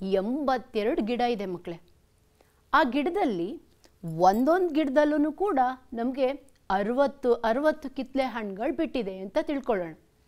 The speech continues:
ಈಗ ರೈತ ಏನ್ ಮಾಡ್ಬೇಕು? ಅದನ್ನೆಲ್ಲ ಬಿಡಿಸಿ ಹಣ್ಣುಗಳನ್ನ ಬಾಕ್ಸಲ್ಲಿ ಹಾಕ್ಬೇಕು. So ಹೇಗ್ ಮಾಡೋದು? ಮೊದಲು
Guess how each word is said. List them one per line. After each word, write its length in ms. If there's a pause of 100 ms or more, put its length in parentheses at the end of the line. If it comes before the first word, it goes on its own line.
(460)
ಈಗ 240
ರೈತ 400
ಏನ್ 200
ಮಾಡ್ಬೇಕು? 720
ಅದನ್ನೆಲ್ಲ 600
ಬಿಡಿಸಿ 800
ಹಣ್ಣುಗಳನ್ನ 560
ಬಾಕ್ಸಲ್ಲಿ 480
ಹಾಕ್ಬೇಕು. 460 (500)
So 180
ಹೇಗ್ 240
ಮಾಡೋದು? 600 (580)
ಮೊದಲು 680